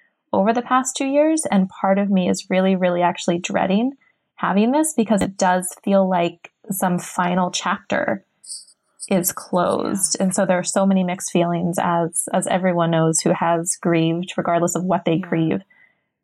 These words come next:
Speaker 1: It's never just one feeling.
Speaker 2: Yeah, I think I probably, closure wasn't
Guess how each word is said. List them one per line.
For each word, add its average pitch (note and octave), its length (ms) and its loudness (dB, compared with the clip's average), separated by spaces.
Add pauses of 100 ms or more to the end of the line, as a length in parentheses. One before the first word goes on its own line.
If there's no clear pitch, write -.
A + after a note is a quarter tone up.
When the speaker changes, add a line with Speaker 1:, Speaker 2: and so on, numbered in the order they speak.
(100)
Speaker 1:
It's - 260 -4
never F3 640 0
just D#3+ 300 -2
one F#3+ 200 0
feeling. - 520 -4 (1300)
Speaker 2:
Yeah, G#3 380 0
I A3+ 100 -2
think C#4+ 200 -8
I B3+ 80 -2
probably, F#3 880 -6
closure G#3+ 340 -8
wasn't F3+ 320 -8